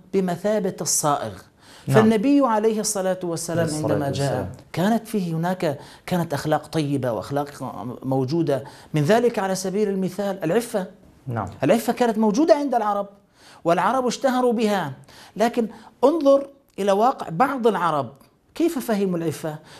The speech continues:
Speaker 1: وصل الحرص على العفة أن يدفنوا بعض، البعض أن يدفن بنته حية.
Speaker 2: ما المقصود بكلمة العفة؟
Speaker 1: ال-، المقصود بكلمة العفة كلمة في هذا السياق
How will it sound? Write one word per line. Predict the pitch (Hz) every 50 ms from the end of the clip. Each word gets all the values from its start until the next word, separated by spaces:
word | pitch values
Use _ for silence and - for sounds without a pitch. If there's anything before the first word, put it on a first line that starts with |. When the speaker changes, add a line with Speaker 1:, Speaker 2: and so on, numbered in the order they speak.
| - - -
Speaker 1:
وصل | 170 190 247 254 - - 226 214 185
الحرص | 180 170 - - - 247 254 220 - - 208
على | 214 185 190 190
العفة | 185 180 190 190 - - - 170 156 151 147 - - - - - _ -
أن | 190 208
يدفنوا | 233 262 247 - - 233 226 214 208
بعض، | 208 262 269 247 226 214 226 220 220 220 220 - - _ -
البعض | 160 170 170 240 233 220 190 202
أن | 185 185 202
يدفن | 208 208 - - - 202 190
بنته | 180 165 190 185 190 180 151 147
حية. | - - 160 143 120 104 - 101 78 69 - - -
Speaker 2:
ما | 160
المقصود | 190 208 202 208 196 - - 214 190
بكلمة | 190 190 196 185 185 185 180 180 -
العفة؟ | 160 151 151 147 - - 92 - - - - - - - - - - -
Speaker 1:
ال-، | 190 190 185
المقصود | 185 196 196 202 190 - - 294 330 247
بكلمة | 233 220 214 226 220 226 214 202 196 -
العفة | 190 185 214 214 - 214 196
كلمة | 202 - 214 202 202 196 196 185 185 - - -
في | - - 160
هذا | 156 202 240 262 233
السياق | 180 - - - 165 165 156 156 156 160 - -